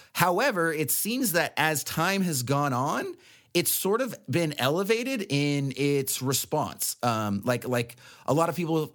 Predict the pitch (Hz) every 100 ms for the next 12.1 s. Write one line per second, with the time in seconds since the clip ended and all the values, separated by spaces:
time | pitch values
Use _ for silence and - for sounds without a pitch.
0 | - 123 135 127 156 139 - 120 117 -
1 | _ _ _ - - 185 151 156 139 135
2 | - 120 117 117 110 92 - 110 110 90
3 | - - - 139 165 127 147 190 - 220
4 | - 139 147 160 139 135 110 101 156 277
5 | - - 117 120 123 123 - 107 123 180
6 | 208 - 123 120 110 117 107 127 131 113
7 | 123 135 147 151 - - - 117 117 110
8 | 104 - 139 113 104 - 147 127 - 131
9 | 131 131 131 - 113 101 123 127 120 104
10 | - 90 123 180 208 113 - 101 110 101
11 | 107 107 120 - 117 104 107 - - 110
12 | 104